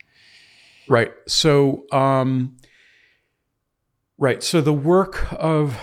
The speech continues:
Barzilai and, and, and other people that are looking at centenarian genetics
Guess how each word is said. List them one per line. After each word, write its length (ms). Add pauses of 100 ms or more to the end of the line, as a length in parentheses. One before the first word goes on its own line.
(120)
Barzilai 840
and, 320
and, 260
and 220
other 240
people 480
that 180
are 160
looking 480
at 380
centenarian 880
genetics 800